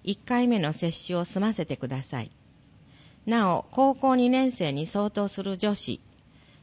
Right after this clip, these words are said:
平成六年四月二日から平成七年四月一日生まれは、今月三十日金曜日までに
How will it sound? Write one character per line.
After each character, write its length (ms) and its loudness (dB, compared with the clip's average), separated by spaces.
平 240 4
成 260 2
六 280 0
年 280 0
四 220 -4
月 320 0
二 300 -8
日 160 -2
か 160 -4
ら 180 -4
平 240 4
成 240 2
七 300 4
年 260 -2
四 160 -10
月 360 -2
一 240 -2
日 280 -2
生 40 2
ま 160 2
れ 140 -2
は、 200 -4
今 300 6
月 500 4
三 300 4
十 160 4
日 380 4
金 260 6
曜 180 6
日 140 2
ま 160 2
で 140 0
に 220 -2